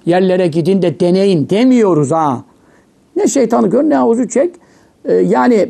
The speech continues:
paniğe lüzum yok. Ama İbn Sirin'in makamı yüksek.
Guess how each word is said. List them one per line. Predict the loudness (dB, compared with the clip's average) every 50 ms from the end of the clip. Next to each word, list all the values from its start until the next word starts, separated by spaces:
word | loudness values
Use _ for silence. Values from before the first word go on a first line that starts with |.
| -6 -12
paniğe | -10 -4 -2 0 2 2 2 2 2
lüzum | 0 0 0 0 2 2
yok. | 2 0 -2 -2 -4
Ama | -2 -2 0 2 2
İbn | 0 2 0 -2
Sirin'in | -2 0 0 0 0 0 -2 -2 -2
makamı | -4 -4 -4 -4 -4 -4 -2 0 0
yüksek. | 0 0 0 0 -2 -2 -2 -4 -6